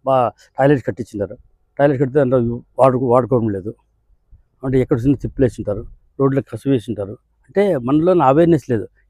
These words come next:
జపాన్లో అదే చిన్న పిల్లాడు, ఎంత చిన్న పిల్లోడు ఏమన్నా పడితే కూడా, స్కూల్ పై పిల్లోడు కూడా ఎక్కడైనా ప-, పేపర్ తిప్పుంటే తీసి డస్ట్‌బిన్లోకి వేస్తారు. ఆ కల్చర్ మనలో రావాలా.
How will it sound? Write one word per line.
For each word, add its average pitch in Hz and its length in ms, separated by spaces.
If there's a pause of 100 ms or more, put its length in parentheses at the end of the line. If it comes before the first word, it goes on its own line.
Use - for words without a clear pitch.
(100)
జపాన్లో 151 420
అదే 135 200 (680)
చిన్న 190 240
పిల్లాడు, 156 400
ఎంత 117 160 (560)
చిన్న 165 340
పిల్లోడు 156 360
ఏమన్నా 147 220
పడితే 127 280
కూడా, 151 200
స్కూల్ 156 320
పై 151 60
పిల్లోడు 123 220
కూడా 160 100
ఎక్కడైనా 139 280
ప-, - 260
పేపర్ 165 260
తిప్పుంటే 139 380 (420)
తీసి 170 260
డస్ట్‌బిన్లోకి 123 520
వేస్తారు. - 260 (540)
ఆ 139 60
కల్చర్ 147 280
మనలో 135 240
రావాలా. 104 360